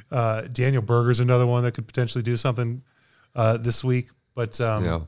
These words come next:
Speaker 1: they've all won recently. They know that feeling of victory, and they aren't gonna be afraid when they see their name on top of those leaderboards coming through the back nine on Sunday.
Speaker 2: So you're gonna go Cantlay, I'll go Xander. I'll back
Speaker 1: Okay.
Speaker 2: him. So we'll split
Speaker 1: Let's
Speaker 2: the
Speaker 1: go.
Speaker 2: Cali
Speaker 1: High five on the
Speaker 2: guys.
Speaker 1: Cali
Speaker 2: Yeah.
Speaker 1: guys.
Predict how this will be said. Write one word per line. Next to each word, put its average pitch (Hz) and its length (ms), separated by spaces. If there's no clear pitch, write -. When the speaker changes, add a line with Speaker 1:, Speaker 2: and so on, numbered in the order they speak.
Speaker 1:
they've 135 180
all 151 180
won 139 220
recently. 101 460
They 113 180
know 127 220
that 127 180
feeling 131 480
of 107 100
victory, 104 480
and 101 140
they 107 140
aren't 117 180
gonna 120 160
be 113 140
afraid 123 640
when 120 100
they 120 80
see 120 200
their 117 120
name 113 240
on 113 100
top 117 220
of 117 60
those 113 160
leaderboards 110 580
coming 113 240
through 120 140
the 113 80
back 113 260
nine 113 200
on 117 120
Sunday. - 320
Speaker 2:
So - 120
you're 92 220
gonna 104 220
go 92 460
Cantlay, 92 360
I'll 90 120
go 90 120
Xander. 82 540
I'll 85 100
back - 300
Speaker 1:
Okay. 123 100
Speaker 2:
him. 80 140
So - 120
we'll 85 140
split - 200
Speaker 1:
Let's 98 100
Speaker 2:
the - 60
Speaker 1:
go. 139 140
Speaker 2:
Cali 104 120
Speaker 1:
High 131 80
five 135 300
on 131 100
the 123 60
Speaker 2:
guys. - 60
Speaker 1:
Cali 120 220
Speaker 2:
Yeah. - 80
Speaker 1:
guys. 101 360